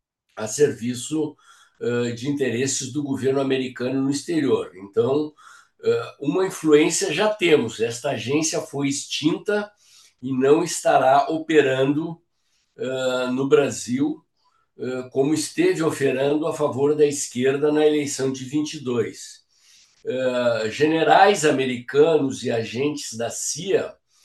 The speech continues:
eh, estiveram no Brasil fazendo pressão, eh, a favor de Lula na eleição de dois mil e vinte e dois. Talvez aconteça o contrário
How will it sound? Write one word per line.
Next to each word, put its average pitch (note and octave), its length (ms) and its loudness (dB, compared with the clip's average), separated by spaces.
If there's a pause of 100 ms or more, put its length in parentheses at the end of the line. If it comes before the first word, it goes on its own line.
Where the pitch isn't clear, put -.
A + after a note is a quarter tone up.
(320)
eh, A2 480 -4
estiveram C#3+ 1080 0 (480)
no D3 180 0
Brasil C#3 680 2
fazendo B2+ 720 -4
pressão, D3 800 0 (640)
eh, C3 640 0
a C3 140 -2
favor C#3+ 500 -2
de D#3+ 160 -6
Lula D3 800 0
na C3 280 -2
eleição D3 880 -2 (400)
de C3 220 -12
dois C#3 260 0
mil B2 240 0
e C3+ 40 2
vinte D3 240 -4
e A3+ 60 -10
dois. - 720 0 (220)
Talvez B2 840 -4 (220)
aconteça C3+ 800 -4
o D#3 120 -4
contrário D3 840 0